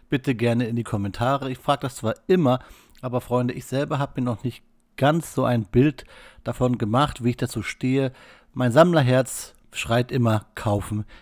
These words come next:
wenn ich Limited Edition bei Kobi sehe. Ja, Freunde, da ist das Video schneller zu Ende, als der liebe Blockstar <laughs> einen Dreieckriegel Coca-Cola verputzen kann. Ich mag die blaue Version viel lieber. Die Vollmilch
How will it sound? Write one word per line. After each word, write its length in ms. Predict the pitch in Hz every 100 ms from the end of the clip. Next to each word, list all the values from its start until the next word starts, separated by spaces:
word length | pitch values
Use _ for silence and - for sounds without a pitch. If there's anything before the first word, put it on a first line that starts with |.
| _
wenn 180 | 117 101
ich 200 | 110 -
Limited 360 | 101 110 113 -
Edition 320 | 104 98 101
bei 140 | 104
Kobi 380 | - 98 92 135
sehe. 440 | 107 82 104 92 76 - - _ _ _ _ -
Ja, 180 | 160
Freunde, 380 | 156 123 120 117
da 80 | 131
ist 100 | 139
das 160 | 147 127
Video 300 | 175 165 151
schneller 340 | 147 151 156
zu 140 | -
Ende, 340 | 143 143 143 131 - -
als 260 | - 165 165
der 100 | 143
liebe 240 | 147 135
Blockstar 720 | 113 135 143 - 139 113 - -
<laughs> 60 |
einen 400 | 165 151 135 131 - _
Dreieckriegel 840 | - 120 135 127 127 123 120 127 180 _ _ -
Coca-Cola 520 | 170 151 - 123 131
verputzen 640 | 160 - 131 - 151 165
kann. 260 | - 98 90
Ich 180 | - -
mag 260 | 131 147 -
die 80 | 123
blaue 360 | 120 135 156
Version 360 | 131 117 139 151
viel 180 | - 120
lieber. 320 | 165 196 180
Die 100 | 120
Vollmilch 420 | - 151 156 -